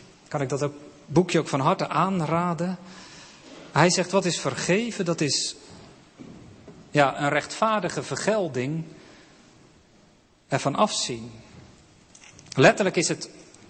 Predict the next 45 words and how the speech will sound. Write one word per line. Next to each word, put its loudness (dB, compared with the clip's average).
eraf 4
trekken, 2
loslaten. -2
En -2
dan 0
gebruikt 2
hij 0
het -4
beeld 0
van, -2
van, 0
van 0
iemand 2
die -4
de, 2
de 0
ruit, 2
die -4
is -2
helemaal 2
vies. -2
Allemaal 2
stof 0
en -4
zand 2
en -2
zo 0
op 0
door -2
de -2
weersomstandigheden, 0
zo, -6
zo'n -6
ruit. 2
En 2
als 6
je -2
dan 0
die 2
ruit 2
ziet -4
en 0
als -2
je -2
dat, -2